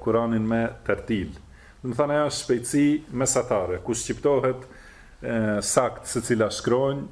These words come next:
edhe bëhen, e, sakta, do të thënë zgjatjet e kështu me radhë. Dhe ajo, ai lexim quhet, e, tartil.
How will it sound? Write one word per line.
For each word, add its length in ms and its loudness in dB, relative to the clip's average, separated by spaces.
edhe 640 4
bëhen, 640 2
e, 360 -2
sakta, 720 2
do 120 -6
të 100 -2
thënë 240 0
zgjatjet 760 0
e 80 -8
kështu 220 -4
me 140 -2
radhë. 280 0
Dhe 160 0
ajo, 200 4
ai 160 2
lexim 320 -2
quhet, 480 -2
e, 300 0
tartil. 500 0